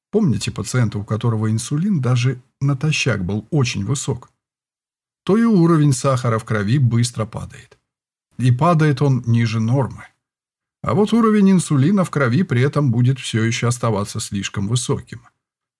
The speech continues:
Дальше уровень сахара в крови продолжает стремительно падать и уже доходит до критических значений, а называется это состояние гипогликемией. Внешне оно проявляется слабостью, утомляемостью, раздражимостью, но самое главное – абсолютным, почти неконтролируемым голодом.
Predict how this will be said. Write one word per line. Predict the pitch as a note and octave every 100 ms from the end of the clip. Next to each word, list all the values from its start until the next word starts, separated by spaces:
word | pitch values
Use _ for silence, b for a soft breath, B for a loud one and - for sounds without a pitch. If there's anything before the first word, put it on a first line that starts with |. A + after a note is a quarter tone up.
| _ -
Дальше | A#2 C3 A#2+ A#2+
уровень | A2 A2 G#2+
сахара | - C3 B2 G#2
в | G2+
крови | G2 G2 A2
продолжает | A#2+ G#2 G2 G2+ G#2+ G2+
стремительно | - G2+ G2 C3+ C3 G2+ G2
падать | - B2+ B2 A#2 - b b
и | -
уже | F3 F3
доходит | F#3 E3 - F3+ D3
до | C#3
критических | C3+ C#3+ B2+ F#3+ D#3+ D3+ - C3+
значений, | C3+ D3 - C3 E2 - - -
а | G2+ G2
называется | G#2 G#2 D3+ A3 D3+ -
это | G2 -
состояние | - G#2 - F#3 G3 E3 D#3 -
гипогликемией. | A2 A#2 G#3+ E3 D3+ B2+ C#3 C#3 A2+ G2 F2+ F2+ - _ _ _ _ _ _ -
Внешне | A#2+ A#2 G3+ F#3+ E3+
оно | D3 D#3
проявляется | C3+ B2+ B2 B2+ G#2+ -
слабостью, | - G2+ A#2+ A2+ G#2 - G#2 -
утомляемостью, | F3 D3 F#2+ F#2 A2+ A2 G#2 G#2 - A2+
раздражимостью, | A#2+ B2 G#2+ G#2+ F#2 A2+ C3+ F#2+ - F#2 F2+
но | F#2+ F#2+
самое | - G#2 G2+ F#2+
главное – | F#2+ C3+ B2 A#2 A2+ -
абсолютным, | C3 - B2 A2 C3 D3+ A#2 - -
почти | - G2+ - G3 G3
неконтролируемым | B2+ F#3+ D3 C#3+ B2+ A2+ G#2+ A2+ A2 G2+ G#2 G2+
голодом. | A2 G2+ E2 E2